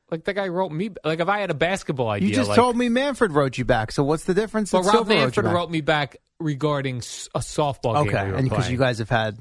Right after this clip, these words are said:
Speaker 2: well, you've had, you guys have had Silver in here, right?
Speaker 1: We
Speaker 2: At
Speaker 1: have.
Speaker 2: least once.
Speaker 1: But, and by the way, I set that up by direct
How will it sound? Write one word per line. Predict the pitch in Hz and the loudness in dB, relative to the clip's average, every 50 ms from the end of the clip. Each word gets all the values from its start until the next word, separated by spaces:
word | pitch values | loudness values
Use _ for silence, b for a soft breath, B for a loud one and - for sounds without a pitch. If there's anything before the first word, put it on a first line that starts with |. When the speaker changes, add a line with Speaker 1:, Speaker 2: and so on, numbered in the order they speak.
| 135 - - | -16 -8 -2
Speaker 2:
well, | 226 208 233 | 0 0 0
you've | 262 285 - | 0 -2 -2
had, | - 349 302 | -2 -2 -2
you | 285 | -2
guys | 262 339 330 180 | -2 -2 -2 -2
have | 143 | -2
had | 135 - 110 - | -2 -2 -4 -2
Silver | - 127 117 104 110 107 | -2 -2 -2 -2 -2 -2
in | 110 113 | -2 0
here, | 117 120 131 | 0 0 0
right? | 143 160 208 277 392 381 _ - | -2 -2 -2 -4 -6 -12 _ -8
Speaker 1:
We | - 196 185 | -6 -2 0
Speaker 2:
At | 165 | 0
Speaker 1:
have. | 135 143 | 2 0
Speaker 2:
least | 151 147 - | 0 0 -2
once. | 143 151 180 202 - - - - _ _ _ _ _ _ _ - | -2 -2 -2 -4 -6 -8 -16 -20 _ _ _ _ _ _ _ -4
Speaker 1:
But, | 185 175 - 175 - _ - | -4 -4 -4 -6 -14 _ -4
and | - 180 180 175 | -2 -2 0 2
by | 175 185 190 | 2 2 2
the | 196 | 2
way, | 208 208 190 156 143 | -2 -2 -2 -2 -2
I | 143 | -2
set | - - 185 160 - | 2 2 2 2 2
that | 180 180 | 2 0
up | 175 147 | 2 4
by | - 160 143 | 4 2 2
direct | 127 110 - 147 165 160 147 - | 2 -2 -2 -2 0 -2 -4 -6